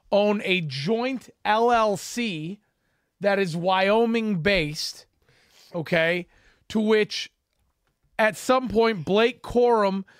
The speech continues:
posted pictures with the name of the L L C hashtagged on his Instagram. And then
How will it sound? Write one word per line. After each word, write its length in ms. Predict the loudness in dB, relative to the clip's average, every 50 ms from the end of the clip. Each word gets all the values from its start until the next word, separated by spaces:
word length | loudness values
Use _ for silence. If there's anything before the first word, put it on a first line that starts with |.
| _ _ _ _ _ -2
posted 560 | 0 2 2 2 0 -4 -6 -6 -6 -6 -6
pictures 960 | -4 -2 -2 -2 -4 -6 -10 -6 -2 0 0 0 0 -4 -6 -10 -14 -18 -20 _ _ _ _ _ _ _ _ _ _ _ _ _ _ _ _ _ _ _ -4
with 280 | 0 0 0 0 -2 -4
the 80 | -4
name 340 | -2 0 0 0 0 0 0
of 140 | -2 -2 -2
the 140 | -4 -2 -2
L 220 | 0 0 2 2
L 200 | 2 2 0 0 -4
C 360 | -6 -8 -8 -6 -4 -4 -2
hashtagged 800 | 0 0 2 2 2 0 -2 -4 -2 0 0 0 0 -2 -2 -2
on 160 | -2 0 0
his 160 | -2 -2 0
Instagram. 800 | 0 0 0 -2 -4 -4 -4 -2 0 2 2 2 2 0 -2 -6 -10 _ _ _ _ _ _ _ _ _ _ _ _ _ _ _ _ _ _ _ _ -20 -20 -20 -20 -20 _ _ _ _ _ _ _ _ _ _ _ _ -8
And 220 | -6 -6 -4 -2
then 340 | 0 0 2 2 0 -2 -6